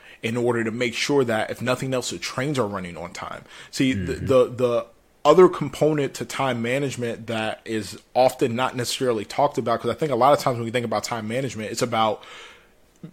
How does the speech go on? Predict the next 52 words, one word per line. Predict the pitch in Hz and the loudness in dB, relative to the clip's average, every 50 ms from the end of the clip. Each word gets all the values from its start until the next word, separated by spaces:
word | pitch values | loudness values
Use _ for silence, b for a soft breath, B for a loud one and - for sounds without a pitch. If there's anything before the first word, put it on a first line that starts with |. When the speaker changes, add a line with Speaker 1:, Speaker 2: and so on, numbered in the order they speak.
| _ _ _ _ _ | _ _ _ _ _
Speaker 1:
you | - 120 | -8 -6
know, | 117 110 104 - | -4 -4 -4 -2
okay, | - 123 120 - 120 113 107 107 | 0 -2 0 2 0 0 0 -2
people | 110 113 - 147 131 135 | -4 -2 -4 0 0 2
think, | 127 135 127 120 - - | 2 2 2 0 0 -2
"I | 113 107 | -4 -4
create | - - - 147 147 151 - | -2 0 2 2 2 2 2
the | 151 | -4
schedule, | - - - 147 143 135 143 139 - | 2 4 4 4 6 4 2 2 2
I | - 113 92 | 0 0 0
adhere | - - 139 131 | 0 0 -2 0
to | - - | 0 0
the | 139 131 | 0 0
schedule, | - - - 135 131 131 120 | 0 2 2 2 4 2 2
I | 110 | 2
never | 110 117 101 95 95 | 0 -2 -4 -6 -10
deviate | - - 123 117 107 110 101 76 - | -8 -6 -6 -4 -4 -4 -6 -6 -8
from | - 92 | -12 -12
the | 90 92 | -10 -10
schedule." | - - 80 - - - - - _ b b b b b b b b b b b b b _ 131 | -8 -8 -8 -10 -10 -14 -18 -18 _ b b b b b b b b b b b b b _ 2
And | 127 127 127 | 2 6 8
while | 131 127 123 | 8 8 8
that | 131 143 143 143 | 6 4 4 4
may | 139 139 | 2 2
be | 127 123 | 2 -2
the | 117 120 110 | -4 -2 -4
intention, | 104 101 - - - 196 190 185 - 131 123 120 123 120 - | -4 -6 -4 -2 0 0 0 -2 -4 -4 -4 -6 -8 -10 -6
we | 123 151 151 | -6 -6 -4
all | 139 147 151 | -2 -4 -2
know | 143 147 151 | 0 0 0
that | 139 123 101 | 0 0 -2
that's | 98 135 131 - - | -2 -2 -4 -4 -4
not | 143 131 - 92 | -4 -4 -4 -6
the | 110 | -6
reality | 104 98 101 104 104 120 131 139 139 127 110 104 | -6 -6 -6 -4 -4 -4 -2 -2 -2 -4 -4 -4
of | 101 - | -6 -4
how | - 110 | -4 -4
these | 104 110 104 - | -4 -4 -8 -6
things | - 113 104 95 87 92 | -6 -8 -8 -8 -10 -12
work. | 92 101 135 143 110 - - - B B B B B B B B B B _ _ | -8 -2 0 0 0 -2 -10 -20 B B B B B B B B B B _ _
And | 127 127 123 | -2 0 0
so | - - 147 135 127 123 117 | 4 6 8 8 8 8 6
that | 117 123 117 - - | 2 2 2 2 0
last | 110 120 143 175 190 - - | -2 2 6 6 6 4 4
component | - 180 147 - - 131 123 120 113 110 | 2 2 2 2 0 -2 0 0 -2 -4
of | 104 - | -4 -6
time | - - 113 110 107 | -8 -8 -6 -6 -6
management | 107 107 110 107 107 - - 110 110 - - | -6 -6 -6 -6 -6 -6 -6 -8 -8 -8 -8
is | 110 107 101 - | -8 -8 -8 -8
create | - - - 127 139 151 - | -10 -2 0 0 0 0 -2
the | - - | -4 -4
schedule, | - - 131 117 110 104 110 107 107 107 104 104 104 | 0 0 0 0 0 -2 -4 -6 -6 -6 -6 -8 -10